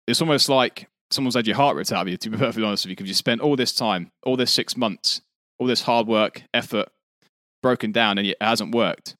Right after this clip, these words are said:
But I knew that if I was just to give up there and then, my goals that I writ were never gonna be reached. Those, that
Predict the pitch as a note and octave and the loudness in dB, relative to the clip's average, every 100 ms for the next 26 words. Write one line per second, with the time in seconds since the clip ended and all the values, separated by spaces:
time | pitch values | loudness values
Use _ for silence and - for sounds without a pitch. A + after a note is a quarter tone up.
0 | _ C#3+ B2 - _ _ _ G#2+ B2 D#3 | _ 0 2 -2 _ _ _ -2 2 4
1 | B2 F#2+ G#2+ _ _ _ _ _ A2 G#2 | 2 2 -4 _ _ _ _ _ 2 2
2 | - _ _ _ _ - - C#3 C3+ A#2 | 0 _ _ _ _ -12 0 2 2 0
3 | B2 B2 A#2 - A#2 A2 A#2 G2+ F2+ - | -2 0 0 2 2 4 2 2 -2 -10
4 | _ _ _ _ A#2 A#2 B2+ A#2+ G#2+ G2+ | _ _ _ _ 0 2 4 2 2 -2
5 | - _ A#2 A#2 A#2+ A2+ - A2 A2 G#2 | -4 _ -2 0 0 0 -2 -2 -2 0
6 | G2+ G2 G#2 G#2+ - - - _ _ _ | -2 -2 0 -2 -4 -12 -16 _ _ _
7 | _ _ - A#2 G#2+ G#2 | _ _ 2 2 2 2